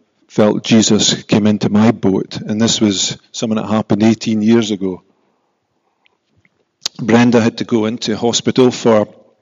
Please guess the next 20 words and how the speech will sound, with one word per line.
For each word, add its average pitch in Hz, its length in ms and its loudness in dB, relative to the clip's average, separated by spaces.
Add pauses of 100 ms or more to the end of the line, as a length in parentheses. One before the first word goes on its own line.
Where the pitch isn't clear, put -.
(500)
well, 101 160 0
it - 60 -8
was 104 120 -6
meant 117 160 2
to 107 80 -4
be 107 100 2
a 101 60 0
routine 104 380 0
operation, 98 720 -2
but - 360 -6 (640)
didn't 113 180 0
quite 110 280 -4
turn 107 220 -2
out 107 140 -2
that 101 180 -6
way. - 360 -4 (380)
She - 180 -2
ended 104 220 0
up 101 180 -4
having 95 520 -6